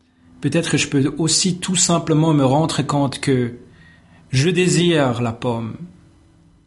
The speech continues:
mais elle n'est pas encore mûre. Reconnaître que je pourrais éventuellement mettre l'échelle, mais de toute façon, j'aimerais pas le goût de la pomme parce qu'elle n'est pas mûre. Ou peut-être la meilleure chose que je peux faire en ce moment-là,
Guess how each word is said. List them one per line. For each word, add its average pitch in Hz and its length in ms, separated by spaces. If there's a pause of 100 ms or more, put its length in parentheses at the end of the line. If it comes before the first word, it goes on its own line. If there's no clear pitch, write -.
(960)
mais 147 200
elle 160 120
n'est 151 140
pas 156 120
encore 135 340
mûre. 170 640 (760)
Reconnaître 180 680
que 139 80
je 139 120
pourrais 170 260
éventuellement 147 500
mettre 135 340
l'échelle, 131 340
mais 143 100
de 131 80
toute 135 200
façon, 143 500 (800)
j'aimerais 120 400
pas 151 100
le 143 140
goût 143 280
de - 80
la 120 80
pomme 156 340
parce 117 200
qu'elle 123 140
n'est 120 60
pas 120 180
mûre. 180 440 (540)
Ou 131 60
peut-être 139 320
la 135 100
meilleure 156 240
chose 147 200
que 139 100
je 139 60
peux 143 80
faire 175 300
en 220 140
ce 208 160
moment-là, 156 640